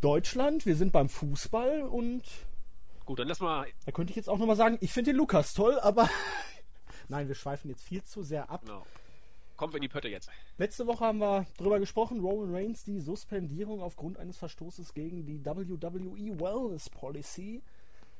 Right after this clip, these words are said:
Speaker 1: Wie geht W W E damit um? Welche Auswirkungen hat es möglicherweise für die Zukunft? Mittlerweile wissen wir, er ist weiterhin Teil des Battleground Main Events.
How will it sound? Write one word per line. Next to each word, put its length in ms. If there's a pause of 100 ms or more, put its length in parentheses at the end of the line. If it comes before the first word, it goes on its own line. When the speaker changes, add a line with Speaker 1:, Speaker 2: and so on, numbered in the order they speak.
(360)
Speaker 1:
Wie 160
geht 260
W 120
W 80
E 200
damit 340
um? 280
Welche 300
Auswirkungen 500
hat 140
es 140
möglicherweise 640
für 120
die 120
Zukunft? 480
Mittlerweile 540
wissen 280
wir, 260 (640)
er 100
ist 180
weiterhin 420
Teil 280
des 220
Battleground 540
Main 220
Events. 500